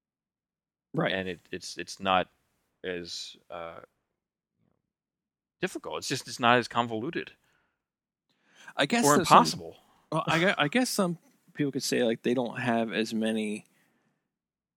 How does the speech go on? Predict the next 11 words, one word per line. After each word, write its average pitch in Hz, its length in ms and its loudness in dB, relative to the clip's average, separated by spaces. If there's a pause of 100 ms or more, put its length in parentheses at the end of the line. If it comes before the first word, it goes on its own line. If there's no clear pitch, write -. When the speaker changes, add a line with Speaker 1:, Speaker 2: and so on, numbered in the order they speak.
(920)
Speaker 1:
and 123 140 -2
they 131 40 -6
don't 135 120 2
have 131 100 2
as 113 60 -4
much 117 200 0
of 120 60 -4
a 110 40 0
need 117 320 2
for 82 300 -6
it - 80 -12